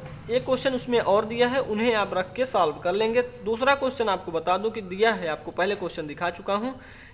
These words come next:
कि एक त्रिघात बहुपद ज्ञात कीजिए जिसके शून्यकों का योग, कामा, दो शून्यकों के,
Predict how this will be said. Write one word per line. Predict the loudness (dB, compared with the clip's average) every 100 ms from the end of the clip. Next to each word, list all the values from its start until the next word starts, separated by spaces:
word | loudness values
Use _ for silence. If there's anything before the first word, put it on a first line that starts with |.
| -4
कि | 0 0 -2 -8 -20 -6
एक | -2 -2 -2
त्रिघात | -4 -2 -2 2 2 4
बहुपद | 0 2 0 2
ज्ञात | 2 2 0
कीजिए | -4 -4
जिसके | -4 -6 -4 -6
शून्यकों | -2 -2 0 0
का | 2 2
योग, | 4 2 2 -4 -10 -20 -20 -20 -20 -20 -14 0
कामा, | 2 4 0 -2
दो | 2 4
शून्यकों | 4 0 0 2 2 2
के, | 0